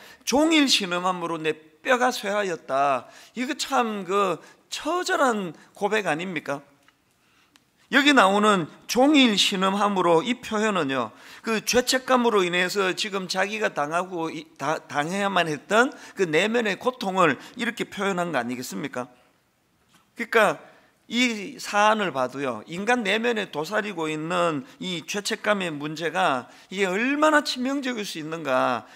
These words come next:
이제 그런 생각을 하게 하는 사건이라는 겁니다. 그 베드로의 경우도 마찬가지입니다. 여러분 다 아시지만 베드로가 예수님이 십자가를 지시는 그 과정에서,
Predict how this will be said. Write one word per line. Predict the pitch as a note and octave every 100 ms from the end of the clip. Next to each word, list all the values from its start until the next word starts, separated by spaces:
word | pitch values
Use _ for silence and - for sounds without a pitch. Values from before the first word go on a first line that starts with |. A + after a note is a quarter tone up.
| -
이제 | E3 F3+
그런 | B3+ A#3+ F#3+ C#3 -
생각을 | - G#3 F#3 F3 D#3
하게 | F3+ D#3+
하는 | D3 C3
사건이라는 | B2+ C#3+ - D3+ C3 A2 G#2+
겁니다. | G#2 G#2 F2+ F2+ - _ _ _ _ _ -
그 | A3
베드로의 | F3+ F3+ B3 D#4 A3
경우도 | F3 G3 F#3+
마찬가지입니다. | B2 - D3+ F#3 F3+ C#3 G#2 G2+ - - -
여러분 | A#3 B3+ A#3 A3+
다 | G3
아시지만 | G3+ G#3 G3+ F#3+ F#3 F3 C#3+ - _ _ _ _ _ _ _ _ - -
베드로가 | F#3+ F3 G3+ G3+ F#3+
예수님이 | F3+ G#3+ A3+ G3+ F#3
십자가를 | G#3+ - G#3+ G3 F3
지시는 | E3+ F#3+ G#3 F#3+ E3+
그 | F#3
과정에서, | F3 - G3+ G#3+ E3+ G3 F#3 D3+